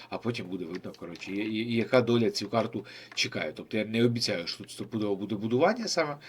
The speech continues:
тут буде щось, щось гарне.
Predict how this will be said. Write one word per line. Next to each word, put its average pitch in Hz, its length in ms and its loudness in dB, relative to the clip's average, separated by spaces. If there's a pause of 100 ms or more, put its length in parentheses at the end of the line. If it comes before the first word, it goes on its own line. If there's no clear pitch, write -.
(280)
тут 208 240 0
буде 120 280 4
щось, - 460 -4 (460)
щось 151 200 0
гарне. 92 360 -6